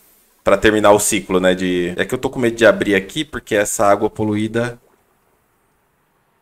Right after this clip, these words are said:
ela vai me dar problema. Escavar aqui, ó, e fazer um bloquinho aqui, que aí eu seguro essa água poluída. É que tem água, é que tem salmoura aqui.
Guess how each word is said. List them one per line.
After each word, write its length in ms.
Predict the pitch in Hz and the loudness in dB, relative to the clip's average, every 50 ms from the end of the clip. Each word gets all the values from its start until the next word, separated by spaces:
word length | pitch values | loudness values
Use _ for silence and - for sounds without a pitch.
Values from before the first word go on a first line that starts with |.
| _ _ _ _ _ _ _ _ _ _ _ _ _ _ - - | _ _ _ _ _ _ _ _ _ _ _ _ _ _ -20 -18
ela 140 | - - - | -6 -6 -2
vai 120 | 92 95 98 | 0 0 0
me 60 | 98 | 2
dar 140 | 98 95 98 | 2 0 0
problema. 680 | - - - 113 95 95 92 95 92 95 95 95 - _ _ _ _ _ _ _ _ _ _ _ _ _ _ _ _ _ _ _ - _ _ _ _ _ _ _ - - - | 2 -2 -2 0 2 4 4 4 4 2 -2 -4 -8 _ _ _ _ _ _ _ _ _ _ _ _ _ _ _ _ _ _ _ -20 _ _ _ _ _ _ _ -20 -8 -2
Escavar 240 | - 95 90 90 87 | 0 0 2 4 2
aqui, 220 | 85 - - - | 2 0 0 0
ó, 40 | 123 | 0
e 40 | 110 | 0
fazer 220 | - - 95 98 | 0 -2 -2 -2
um 100 | 98 98 | -2 -2
bloquinho 500 | 98 98 95 92 92 - - - 95 90 | 2 2 2 2 2 -2 -10 -8 -6 -6
aqui, 220 | 90 - - - - | -6 -8 -10 -16 -6
que 80 | - | -2
aí 80 | 117 107 | -2 -2
eu 60 | 107 | -2
seguro 420 | 107 - - 117 110 110 107 107 110 | -2 -6 -10 -8 -6 -4 -2 0 0
essa 180 | 107 - 123 | -2 0 0
água 160 | 113 110 117 | 0 0 -2
poluída. 560 | 117 - 123 127 123 113 104 104 101 104 101 107 - | -6 -6 -6 -6 -4 -4 -6 -6 -8 -10 -10 -10 -10
É 80 | 87 | -12
que 60 | - _ | -8 _
tem 120 | - 101 | 2 4
água, 220 | 101 107 104 104 - - - - | 4 4 4 2 -4 -6 -12 -10
é 80 | - - | -10 -10
que 60 | - | -6
tem 140 | - 113 110 | -4 -4 -4
salmoura 560 | - - 127 110 98 98 101 110 113 113 104 | 2 4 4 4 4 4 0 0 2 2 2
aqui. 500 | 101 - - - 143 151 151 151 151 - | 2 0 -6 -8 -6 -4 -6 -6 -8 -10